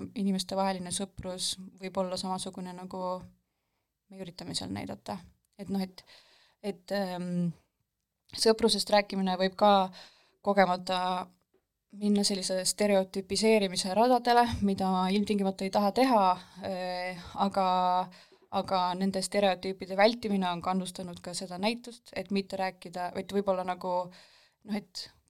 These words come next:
kui ma uurin sõprust, siis ma näiteks olen tuvastanud mingeid erinevaid stereotüüpe, äh, naistevahelise sõpruse kohta. Üks näiteks on väga negatiivne, selline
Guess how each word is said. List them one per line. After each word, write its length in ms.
kui 100
ma 300
uurin 340
sõprust, 480
siis 220
ma 120
näiteks 440
olen 200
tuvastanud 640
mingeid 300
erinevaid 480
stereotüüpe, 720
äh, 240
naistevahelise 640
sõpruse 320
kohta. 380
Üks 240
näiteks 320
on 80
väga 240
negatiivne, 560
selline 400